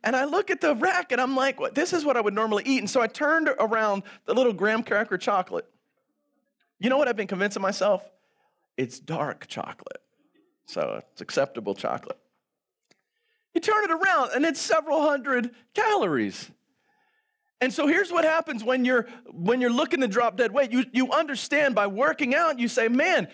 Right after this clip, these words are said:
that's a lot of effort to let go of the dead weight." But it's so easy. So easy to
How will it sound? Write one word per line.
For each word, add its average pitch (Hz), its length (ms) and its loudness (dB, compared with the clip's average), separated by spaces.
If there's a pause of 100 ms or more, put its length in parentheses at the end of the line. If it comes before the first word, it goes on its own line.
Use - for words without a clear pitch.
(160)
that's 392 220 0
a 330 60 2
lot 226 680 0
of 254 240 0
effort 196 480 -2 (220)
to 233 100 0
let 220 420 -2
go 131 440 2 (680)
of 135 140 -2
the 139 80 0
dead 131 220 0
weight." 123 320 -2 (1040)
But 151 100 -2
it's 139 140 -6
so 185 260 -4
easy. - 380 -8 (1400)
So 294 240 -6
easy 285 420 -2
to - 80 -18